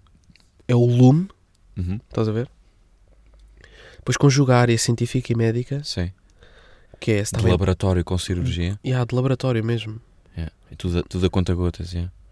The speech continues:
Speaker 2: É tudo descascado ao centímetro, a noventa graus.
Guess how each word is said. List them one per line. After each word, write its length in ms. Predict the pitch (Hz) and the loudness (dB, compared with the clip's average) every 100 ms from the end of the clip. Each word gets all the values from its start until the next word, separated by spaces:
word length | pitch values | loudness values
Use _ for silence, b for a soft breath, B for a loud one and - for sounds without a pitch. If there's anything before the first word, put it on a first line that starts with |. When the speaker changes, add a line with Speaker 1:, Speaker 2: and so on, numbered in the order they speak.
| - - _ _ _ - | -20 -20 _ _ _ -8
Speaker 2:
É 100 | - | -4
tudo 200 | 107 - - | -4 -6 -4
descascado 580 | - - 107 - 107 101 | -2 0 0 0 0 0
ao 60 | |
centímetro, 680 | 95 104 92 92 87 - - _ _ _ _ | -2 -4 -2 -4 -6 -10 -20 _ _ _ _
a 60 | 90 | -2
noventa 400 | 95 92 92 95 | 0 0 0 -2
graus. 540 | 92 87 87 - - | -2 -4 -4 -12 -20